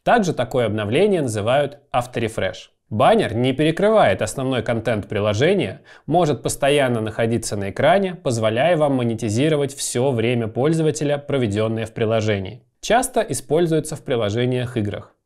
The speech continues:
Максимальная эффективность взаимодействия с пользователем достигается за счёт оптимизации размера рекламы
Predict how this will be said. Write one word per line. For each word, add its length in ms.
Максимальная 600
эффективность 640
взаимодействия 600
с 80
пользователем 720
достигается 640
за 100
счёт 220
оптимизации 680
размера 460
рекламы 640